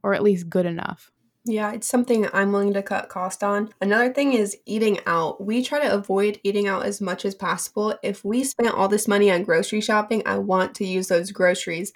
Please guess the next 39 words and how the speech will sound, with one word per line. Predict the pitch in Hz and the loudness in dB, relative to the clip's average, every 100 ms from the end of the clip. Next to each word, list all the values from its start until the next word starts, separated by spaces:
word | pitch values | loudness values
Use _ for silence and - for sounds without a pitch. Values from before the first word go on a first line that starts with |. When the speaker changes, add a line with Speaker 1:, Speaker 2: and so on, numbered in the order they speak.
| _ | _
Speaker 2:
Things | 233 240 247 | 6 6 8
like | 220 202 | 6 4
vegetables | 196 196 - 208 214 | 4 2 2 0 4
and | 220 | 2
fruits | 214 208 - | 4 0 4
go | 202 | 2
bad | 190 190 180 190 | 2 2 2 0
so | - 202 233 | 0 0 0
fast. | 214 208 254 | 2 2 2
If | - - | -2 0
I'm | 190 | 2
not | 208 208 208 | 4 2 2
gonna | 196 | 0
use | 175 190 196 | 0 -4 -2
them | 214 | 0
that | 190 165 | 2 2
week | 196 202 | 2 2
I | 185 | 0
bought | 180 151 151 - | 0 -2 -2 -2
them, | 220 226 226 - - _ | -2 0 -2 -6 -20 _
it's | 190 | -10
just | - 202 185 | -2 -2 -2
wasting | 180 190 202 180 | -4 -2 -2 -2
all | 165 | -2
of | 170 | -4
my | 175 165 | -4 -4
money. | 165 165 175 190 _ | -2 -2 -4 -6 _
Speaker 1:
Yeah, | - 202 | -2 0
I | 202 | 2
definitely | 214 220 226 214 196 | 2 0 -2 0 -2
agree. | 175 185 185 185 | -2 -2 0 0
This | 196 208 | -2 -2
is | 269 | -2
something | 240 220 226 220 214 | 0 0 0 0 0
that | 190 180 180 - | 0 0 0 0
I've | 190 190 | 0 -2
had | - 190 180 | -2 -2 -2
to | 185 | -6
spend | - - 180 180 180 175 170 | -6 -2 0 0 0 -2 -6